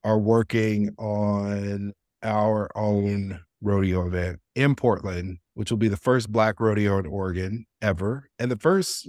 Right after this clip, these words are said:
rodeo in Portland in a long time, in, in over ten years.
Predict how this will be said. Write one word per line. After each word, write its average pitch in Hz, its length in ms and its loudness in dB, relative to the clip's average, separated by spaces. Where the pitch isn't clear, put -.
rodeo 117 760 2
in 110 240 0
Portland 110 460 0
in 95 120 -4
a 92 60 -6
long 92 280 -2
time, 82 460 -8
in, 104 260 0
in 104 160 2
over 98 200 2
ten 95 280 -4
years. 87 460 -8